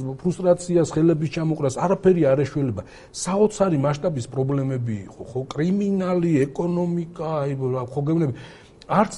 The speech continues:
თვლიდი ვალდებულად, ნიკო, თავს, რომ გადაგეხადა. აი, მახსოვს ეს, რომ იმართებოდა,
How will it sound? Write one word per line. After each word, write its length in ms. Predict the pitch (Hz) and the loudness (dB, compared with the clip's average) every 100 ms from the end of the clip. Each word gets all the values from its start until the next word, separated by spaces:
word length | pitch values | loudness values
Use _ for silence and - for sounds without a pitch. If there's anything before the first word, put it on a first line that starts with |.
| - | -4
თვლიდი 340 | 190 226 208 | 2 4 4
ვალდებულად, 680 | 127 127 131 135 117 107 104 | 6 6 6 4 2 -4 -4
ნიკო, 240 | 120 120 110 | -4 -4 -6
თავს, 260 | 135 147 | -6 -4
რომ 120 | 127 | -4
გადაგეხადა. 600 | 113 110 131 131 123 104 113 | 0 2 2 0 -2 -4 -4
აი, 120 | 143 120 107 - | -4 -6 -12 0
მახსოვს 440 | 143 170 - 120 | 4 4 2 -4
ეს, 140 | - - | -4 0
რომ 120 | 131 | 2
იმართებოდა, 580 | 135 139 - 143 117 | 4 4 4 0 0